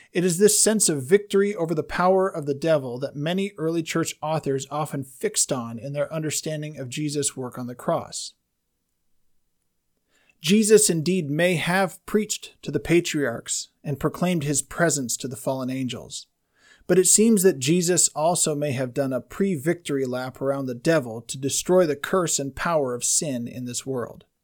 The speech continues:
As Irenaeus said in the second century, quote, "For he fought and conquered, and through obedience doing away with disobedience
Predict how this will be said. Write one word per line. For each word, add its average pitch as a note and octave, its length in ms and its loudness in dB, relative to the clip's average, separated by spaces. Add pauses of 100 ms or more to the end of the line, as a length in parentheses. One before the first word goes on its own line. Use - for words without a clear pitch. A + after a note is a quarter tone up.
(640)
As D#3+ 220 0
Irenaeus F#3+ 560 6
said F3 280 4
in E3+ 60 -4
the D#3 80 -4
second D#3+ 340 0
century, C#3 600 -2 (220)
quote, D3+ 400 4 (420)
"For F3+ 240 4
he D#3+ 160 0
fought E3 500 2 (120)
and C#3 220 -8
conquered, C#3+ 560 -2 (540)
and D#3+ 180 -2
through F#3 240 8
obedience D3 640 0
doing F3+ 420 4
away E3 220 4
with D3+ 320 0
disobedience C3+ 800 2